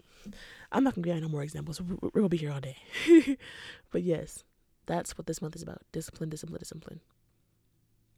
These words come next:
One day at a time. Have grace. Stay focused. And I feel like <sighs> if we do that and we stick to it,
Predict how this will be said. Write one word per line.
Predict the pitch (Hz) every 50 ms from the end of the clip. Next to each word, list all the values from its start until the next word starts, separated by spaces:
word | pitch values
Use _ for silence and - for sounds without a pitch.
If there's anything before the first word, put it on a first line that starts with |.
| _ _ -
One | 156 156 165 156
day | 143 151 156
at | 151 156
a |
time. | - - 170 160 160 165 180 165 _ _ _ _ _ _ _ _ _ _ _ - -
Have | 170 156 156 -
grace. | - - - - - - - - - _
Stay | - - - - -
focused. | - - - - - - - - - - _ _ _ _ _ _ _ _ _ _ _ _ _ _ _ _ _ _ _ _ _ _ _ _ _ _ - -
And | 165 156
I | 147
feel | - - - - 165 165
like | 156 156 151 - - - - - _ _ _ _ _ _ _ _ _ _ _ _ _ _ _ _ _ _ _ _ _ _ _ _ _ _ _ _ -
<sighs> | - - - - - - - - - - - - - _ _ _ _ _ _ _ _ _ _ _ _ _ _ _ _ _ _ _ _ _ _ - _ _ _ _ _ _ - _ - -
if | 165 - -
we | 165 151
do | - - 160 147 143
that | 151 147 131 - - - - - _ _ _ _ _ _ _ _ _ _ _ _ _ _ _ -
and | 175 160
we | 156
stick | - - - - - - - 240 - - _ - -
to | - - - 240 233 202
it, | - - _ - - - -